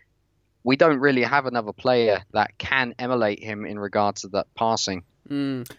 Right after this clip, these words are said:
Speaker 2: Uh,
Speaker 1: That's
Speaker 2: Christensen's
Speaker 1: what
Speaker 2: very good at shorter passing. He's quite a technical player,
Speaker 1: True.
Speaker 2: but he won't do the long diagonals like, like, um, Luiz.
Speaker 1: Yeah, no, de-, definitely, yeah.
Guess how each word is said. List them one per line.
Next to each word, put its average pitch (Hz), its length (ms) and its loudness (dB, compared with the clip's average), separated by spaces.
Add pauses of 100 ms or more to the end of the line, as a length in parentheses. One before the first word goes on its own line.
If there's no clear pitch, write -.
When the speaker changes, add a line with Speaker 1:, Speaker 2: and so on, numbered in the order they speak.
Speaker 2:
Uh, 165 100 2
Speaker 1:
That's 160 120 -8
Speaker 2:
Christensen's 226 560 2
Speaker 1:
what - 20 -8
Speaker 2:
very 175 220 6
good 160 180 2
at 117 100 -4
shorter 143 360 0
passing. 123 480 -4
He's 131 140 -8
quite 131 280 -2
a 135 180 -4
technical 131 400 -6
player, 139 300 6
Speaker 1:
True. 127 240 -2
Speaker 2:
but 127 80 -8
he 143 80 -2
won't 139 220 0
do 135 100 -4
the 135 100 -6
long 135 280 -4
diagonals 127 600 -6
like, 123 300 -6
like, 123 340 -10
um, 117 300 -10 (160)
Luiz. 120 560 -8 (1700)
Speaker 1:
Yeah, 123 300 6
no, 135 160 4
de-, 120 240 0
definitely, 123 400 0
yeah. 113 420 4